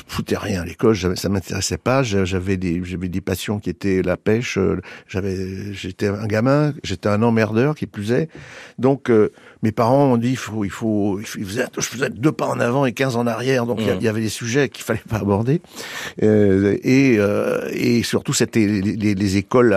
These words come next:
Speaker 1: l'école là-bas, quand je suis rentré au collège, euh, il y avait un collège qui était là, euh, on est,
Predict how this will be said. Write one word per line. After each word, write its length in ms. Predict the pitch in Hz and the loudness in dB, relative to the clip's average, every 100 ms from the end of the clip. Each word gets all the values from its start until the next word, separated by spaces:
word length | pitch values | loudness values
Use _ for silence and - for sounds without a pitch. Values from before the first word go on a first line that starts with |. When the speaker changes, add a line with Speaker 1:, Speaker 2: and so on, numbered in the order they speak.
| 98 | 2
Speaker 1:
l'école 400 | 104 120 143 120 | 0 2 2 4
là-bas, 340 | 107 104 131 156 | 2 2 2 2
quand 100 | 107 | -4
je 80 | - | -6
suis 140 | - | -6
rentré 240 | 87 - 110 | -6 -2 -2
au 100 | 98 | 0
collège, 440 | 101 110 113 113 | 2 4 2 0
euh, 120 | 78 95 | -4 -6
il 60 | 101 | -10
y 40 | |
avait 140 | 95 | -8
un 60 | 98 | -8
collège 500 | - 98 101 104 - | -4 -2 -2 -4 -6
qui 100 | - | -14
était 120 | - | -10
là, 160 | 98 135 - - - - 98 | -6 -6 -6 -18 -18 -8 0
euh, 320 | 92 98 101 | 2 2 0
on 100 | 98 | -4
est, 120 | 95 | -8